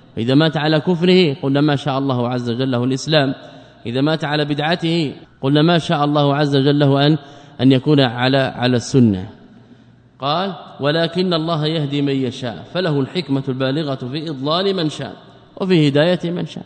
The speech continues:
يهدي من يشاء ويضل من يشاء، ولذلك لا تذهب نفسك عليهم حسرات. كل من كان مجانبا للحق، الإسلام، وتلبس بالشرك أو البدعة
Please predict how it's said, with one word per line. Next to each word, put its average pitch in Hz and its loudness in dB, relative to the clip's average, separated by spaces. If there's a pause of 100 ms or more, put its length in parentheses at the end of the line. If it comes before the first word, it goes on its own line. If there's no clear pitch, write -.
يهدي 139 -2
من 151 2
يشاء 160 0
ويضل 180 0
من 160 2
يشاء، 151 -4 (540)
ولذلك 156 2 (340)
لا 156 4
تذهب 160 2
نفسك 156 0
عليهم 143 0
حسرات. 143 -6 (600)
كل 180 6
من 160 6
كان 151 2
مجانبا 143 2
للحق، 139 -2
الإسلام، 131 0
وتلبس 135 0
بالشرك 131 0
أو 160 0
البدعة 139 2